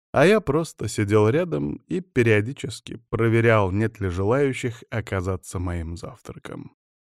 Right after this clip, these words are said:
Но звери постепенно оставили забор деревни в покое и принялись подбирать останки убитых животных. Как только стало светать, я спустился к колодцу и наполнил бочку воды,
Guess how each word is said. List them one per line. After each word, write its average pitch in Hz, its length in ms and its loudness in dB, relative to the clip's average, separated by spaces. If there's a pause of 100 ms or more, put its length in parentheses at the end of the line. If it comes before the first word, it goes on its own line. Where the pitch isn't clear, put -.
(360)
Но 117 220 2
звери 107 520 6
постепенно 92 760 -2
оставили 98 420 -4
забор 98 340 0
деревни 151 440 4
в - 160 -4
покое 160 480 2
и 113 240 0
принялись 107 560 -2
подбирать 101 600 -2
останки 143 680 -8
убитых 92 480 -4
животных. - 640 -12 (880)
Как 101 160 -4
только 101 280 0
стало 90 320 -2
светать, 101 520 0
я 90 260 -4
спустился - 560 -6
к - 160 -16
колодцу 113 480 0
и 113 60 4
наполнил 113 520 2
бочку 107 360 -4
воды, 107 340 2